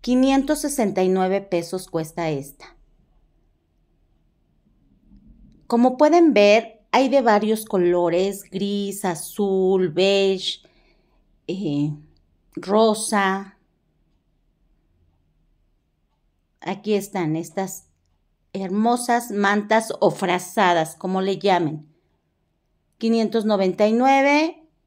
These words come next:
seiscientos cuarenta y nueve. Y también tienen tapetes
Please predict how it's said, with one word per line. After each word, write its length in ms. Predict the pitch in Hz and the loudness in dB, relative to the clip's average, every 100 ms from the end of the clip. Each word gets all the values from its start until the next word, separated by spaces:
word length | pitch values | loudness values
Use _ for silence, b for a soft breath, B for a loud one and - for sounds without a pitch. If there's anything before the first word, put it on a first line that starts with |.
| - | -20
seiscientos 680 | - 196 196 208 185 196 | -2 -2 0 -4 -4 -6
cuarenta 440 | - 208 202 202 220 | -2 -2 0 0 0
y 40 | |
nueve. 560 | 226 226 220 254 302 - _ _ _ _ _ | 2 0 0 -2 -6 -12 _ _ _ _ _
Y 220 | - 247 247 | -8 -4 2
también 580 | 277 269 294 311 330 453 539 _ _ _ _ _ _ _ _ _ - | 4 4 4 4 4 2 -6 _ _ _ _ _ _ _ _ _ 0
tienen 600 | 277 277 277 294 285 - | 4 6 4 2 0 0
tapetes 1120 | 214 - - 240 240 - 311 330 - - | 0 -2 0 0 0 -2 -4 -4 -8 -18